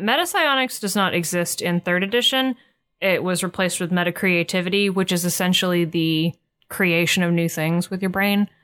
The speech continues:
Metapsion-, like, <sighs> metapsionics is insane. All these other disciplines are, like,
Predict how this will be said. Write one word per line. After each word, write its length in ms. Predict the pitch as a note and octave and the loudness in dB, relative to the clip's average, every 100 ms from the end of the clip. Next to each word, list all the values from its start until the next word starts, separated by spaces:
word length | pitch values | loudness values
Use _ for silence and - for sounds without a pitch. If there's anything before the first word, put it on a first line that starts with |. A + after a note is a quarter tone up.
| _ - _ - | _ -20 _ -2
Metapsion-, 720 | G#3+ C4+ G#4 - D4 G#3 G3+ | 0 2 0 2 2 2 0
like, 360 | G3 F#3 F3+ - _ _ _ | 0 0 0 -8 _ _ _
<sighs> 40 | G3+ - - - | -4 -2 -2 0
metapsionics 600 | A#3+ E4+ G#4 D4 G3+ - | 0 0 2 2 2 -2
is 140 | F3 | -2
insane. 360 | E3+ - F#2+ - - - | -2 -2 -2 -4 -8 -6
All 120 | - C4 | 0 0
these 160 | F4 | 2
other 220 | G#4 C4+ | 2 2
disciplines 540 | G#3+ - C#4 C#4+ C#4 B3 | 2 -2 0 0 0 2
are, 80 | G#3 | 2
like, 440 | F#3+ E3 - - | 2 0 -2 -10